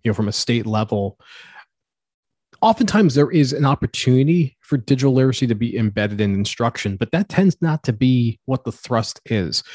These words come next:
Uh, but to our parents out there, and to anyone who's just trying to learn more about, you know, how to be more mindful of social media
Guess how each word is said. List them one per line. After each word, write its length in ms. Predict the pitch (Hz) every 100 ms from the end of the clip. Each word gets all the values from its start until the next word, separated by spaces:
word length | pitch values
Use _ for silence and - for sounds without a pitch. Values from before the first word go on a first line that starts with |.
| - - -
Uh, 220 | 127 120
but 220 | 117 -
to 140 | -
our 100 | 160
parents 420 | - 214 262 196 -
out 240 | 123 107
there, 180 | 120 113
and 100 | 214
to 60 | 214
anyone 320 | 220 269 226
who's 160 | 143 127
just 180 | 131 -
trying 220 | 123 131
to 60 |
learn 260 | 113 120 120
more 220 | 104 123
about, 300 | 110 104 101 _ - -
you 200 | - 165
know, 100 | 123
how 180 | 127 120
to 60 |
be 200 | 113 117
more 220 | 107 117
mindful 420 | 107 107 113 - 117
of 40 |
social 300 | - 113 113
media 400 | 107 104 104 85